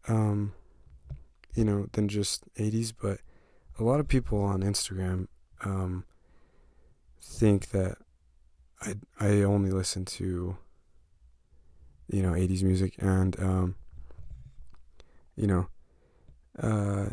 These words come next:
yeah, I listened to, oh, The Empire Strikes Back came out in eighty,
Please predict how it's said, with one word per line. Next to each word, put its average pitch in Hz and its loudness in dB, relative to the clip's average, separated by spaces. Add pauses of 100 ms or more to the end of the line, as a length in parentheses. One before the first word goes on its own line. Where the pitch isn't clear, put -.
yeah, 117 4
I 95 4
listened 104 2
to, 107 2 (1120)
oh, 117 6
The 110 4
Empire 123 8
Strikes 110 2
Back 98 4
came 98 2
out 90 4
in 98 0 (520)
eighty, 98 4